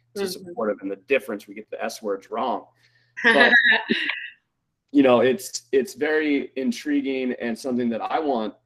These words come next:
Speaker 1: the other guys to hear is like, look, we all have this same journey, and, and we only really get to do it one time. We get to live every day, but, you know, you're taking a path that's been difficult,
Speaker 2: Yeah.
Speaker 1: right? And you had to go through it to get to where you're at now. So,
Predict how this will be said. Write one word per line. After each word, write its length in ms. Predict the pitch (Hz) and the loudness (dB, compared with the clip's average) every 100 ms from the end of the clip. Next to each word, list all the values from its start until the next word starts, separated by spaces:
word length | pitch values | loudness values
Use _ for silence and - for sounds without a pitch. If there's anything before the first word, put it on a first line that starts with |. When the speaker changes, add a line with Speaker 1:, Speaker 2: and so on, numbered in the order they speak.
| _ _ _ _ - | _ _ _ _ -6
Speaker 1:
the 60 | |
other 140 | 135 131 | -4 -2
guys 220 | 120 107 | -2 -2
to 60 | 120 | -2
hear 120 | 147 | -2
is 100 | 113 | -2
like, 200 | 120 113 | -6 -4
look, 280 | 135 139 - _ _ _ _ _ _ _ _ 110 | -4 -4 -6 _ _ _ _ _ _ _ _ -6
we 160 | 160 | 0
all 260 | 156 147 143 | 2 2 0
have 260 | 131 123 107 | -2 -4 -4
this 220 | 123 - | -8 -6
same 300 | 135 123 107 | -4 -2 -4
journey, 340 | 107 120 101 | -6 -8 -8
and, 220 | 95 98 - | -10 -12 -10
and 100 | 107 | -10
we 100 | 110 | -6
only 160 | 113 | -6
really 240 | 107 113 107 | -4 -6 -6
get 140 | 107 | -10
to 60 | - | -14
do 180 | 107 110 | -10 -8
it 80 | 90 | -6
one 260 | 104 104 | -8 -8
time. 340 | 101 120 104 98 | -6 -6 -6 -10
We 60 | |
get 100 | 104 107 | -18 -12
to 60 | |
live 160 | 113 107 | -8 -4
every 180 | 92 92 | -6 -6
day, 240 | 123 113 95 | -6 -4 -4
but, 220 | 107 - _ _ _ _ _ _ _ | -8 -8 _ _ _ _ _ _ _
you 100 | - | -6
know, 60 | 120 | -4
you're 240 | 107 135 | -2 -4
taking 340 | 147 165 156 131 | 2 2 2 -2
a 60 | |
path 320 | 117 - 120 117 | -2 0 0 0
that's 180 | 117 - | -8 -8
been 160 | 110 | -8
difficult, 460 | 104 120 - 95 - _ _ _ _ _ - | -6 -8 -8 -12 -12 _ _ _ _ _ -16
Speaker 2:
Yeah. 140 | 185 | -8
Speaker 1:
right? 220 | 101 104 - 113 | -6 -6 -8 -6
And 120 | 110 | -2
you 60 | |
had 120 | 120 117 | 0 -2
to 60 | |
go 220 | 110 135 | 2 2
through 340 | 123 - 151 147 | 0 -4 0 0
it 100 | 127 | 0
to 80 | 120 | -6
get 180 | 120 117 | -6 -6
to 100 | 127 | -4
where 120 | 110 | -2
you're 160 | 107 110 | -2 0
at 200 | 104 113 | -2 -2
now. 240 | 131 113 | 0 0
So, 420 | 110 147 120 110 | -2 0 0 -2